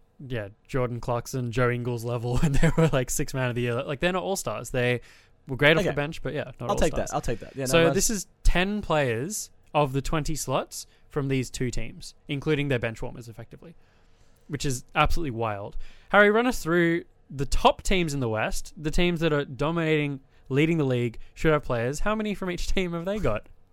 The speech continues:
Speaker 2: Like, one each.
Speaker 1: Yeah.
Speaker 2: Nuggets have Jokic.
Speaker 1: Yeah.
Speaker 2: The Grizzlies have Ja. The Pelicans have Zion,
Speaker 1: Yep.
Speaker 2: which I'm, like,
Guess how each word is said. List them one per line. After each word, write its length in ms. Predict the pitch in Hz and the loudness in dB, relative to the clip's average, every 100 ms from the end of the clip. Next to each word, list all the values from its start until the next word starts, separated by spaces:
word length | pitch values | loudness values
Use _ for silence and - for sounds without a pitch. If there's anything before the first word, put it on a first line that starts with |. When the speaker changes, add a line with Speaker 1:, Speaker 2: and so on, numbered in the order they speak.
| - | -20
Speaker 2:
Like, 140 | - _ | -20 _
one 300 | 107 104 101 | -8 -4 -2
each. 540 | 101 135 196 - - - | -2 -4 -6 -10 -12 -10
Speaker 1:
Yeah. 180 | 131 127 | -6 0
Speaker 2:
Nuggets 400 | 110 107 127 - | 2 2 -2 2
have 240 | 143 143 | 2 2
Jokic. 880 | 143 104 98 - 113 151 160 - - - | 0 -2 -2 0 0 0 -2 -12 -14 -14
Speaker 1:
Yeah. 160 | 120 104 | -12 -6
Speaker 2:
The 100 | 104 | -6
Grizzlies 460 | 98 95 95 110 | -4 -6 -4 -4
have 220 | 139 160 127 | -2 -2 0
Ja. 480 | 101 90 92 135 156 - - - - - | 0 0 -4 -4 -6 -12 -20 -20 -20 -12
The 80 | |
Pelicans 500 | - - 160 170 - | -4 2 2 2 0
have 160 | 104 90 | 0 -2
Zion, 560 | - 104 110 87 85 - | -2 -2 -2 -6 -14 -18
Speaker 1:
Yep. 80 | - | -10
Speaker 2:
which 240 | 110 104 - | -8 -8 -2
I'm, 380 | 139 123 107 82 | 0 0 -4 -6
like, 220 | 120 | -6